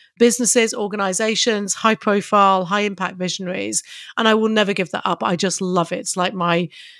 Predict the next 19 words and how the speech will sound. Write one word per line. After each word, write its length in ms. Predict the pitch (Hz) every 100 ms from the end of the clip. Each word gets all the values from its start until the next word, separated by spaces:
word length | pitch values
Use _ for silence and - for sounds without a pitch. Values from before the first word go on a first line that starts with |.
| _ -
um, 340 | 185 185 185
lifeblood. 840 | - 202 190 190 - 185 185 190 - - - - -
But 100 | 220
I 140 | 220
also 340 | 240 247 262 226
know 280 | 208 196
I 120 | 185 180
want 320 | 175 185 196
to 80 | 196
do 280 | 170 214 196
something 560 | - 190 170 185 180
that 120 | 170
helps 300 | 175 190 202
create 260 | - 196 180
this 160 | 185 -
tipping 340 | - - 180
point 280 | 165 175 214
in 100 | 170
society. 880 | - - 170 165 165 - - -